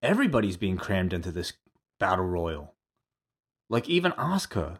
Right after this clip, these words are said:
is a part of a battle royal. So who, what exactly is filling out the rest of this card? Like, did we read? I, I, I, I'm, I'm looking forward to Shayna Baszler versus Kairi Sane, but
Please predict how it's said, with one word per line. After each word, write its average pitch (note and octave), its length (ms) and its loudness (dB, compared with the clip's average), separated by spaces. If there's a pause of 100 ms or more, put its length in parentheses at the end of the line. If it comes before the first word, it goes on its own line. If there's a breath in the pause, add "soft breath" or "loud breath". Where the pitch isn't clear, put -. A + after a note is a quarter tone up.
is F#2+ 120 -6
a F#2 40 0
part F#2+ 240 2
of F2+ 120 -2
a E2 40 0
battle E2+ 360 0
royal. E2 420 -2
So F#2+ 240 0
who, D#3+ 680 2 (280)
what E3 180 0
exactly F#3+ 440 2
is D3+ 120 0
filling F3+ 300 2
out F3+ 140 2
the D3+ 80 -2
rest E3 200 -2
of D#3 60 -4
this D#3+ 120 -2
card? - 380 0 (600)
Like, C3 140 0
did D#3 120 0
we A#3 160 4
read? G#3 320 2
I, D#3+ 240 -2
I, B2+ 80 2 (200)
I, A2+ 180 2
I'm, G#2 120 2
I'm A2+ 220 4
looking B2 180 2
forward A#2+ 240 2
to A2+ 60 0
Shayna A2 220 2
Baszler A2 400 2
versus G2+ 260 -6
Kairi G#2 320 2
Sane, G#2+ 360 -2 (360)
but G#2 340 0